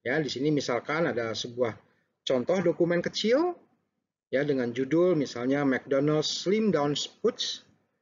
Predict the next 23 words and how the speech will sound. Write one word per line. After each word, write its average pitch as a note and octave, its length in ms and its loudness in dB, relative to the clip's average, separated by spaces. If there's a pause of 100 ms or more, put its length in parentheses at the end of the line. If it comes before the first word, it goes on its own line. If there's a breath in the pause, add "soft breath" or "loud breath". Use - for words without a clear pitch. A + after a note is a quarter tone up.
(440)
Nah, A#2+ 160 -8
kemudian C3+ 480 0
kalau C3+ 180 0
teman-teman B2+ 540 -2
lihat, A3 320 0 (360)
pada A2+ 240 -2
saat E3 320 -4
ekstraksi A#3 680 -2
per G3+ 440 -2
katanya D#3 560 -2
dilakukan, C#3+ 1120 0 (540 soft breath)
maka E3 500 -2
kita C3 300 -4
bisa A#2+ 240 -4
melihat F3 480 0 (480)
bagaimana C#3 480 0
back F#3+ 320 -4
of F#3 160 0
words F#3+ 320 2
yang D3+ 240 0
terbentuk, F#3+ 480 2 (240)
ya, C#3+ 240 0
di C3+ 400 0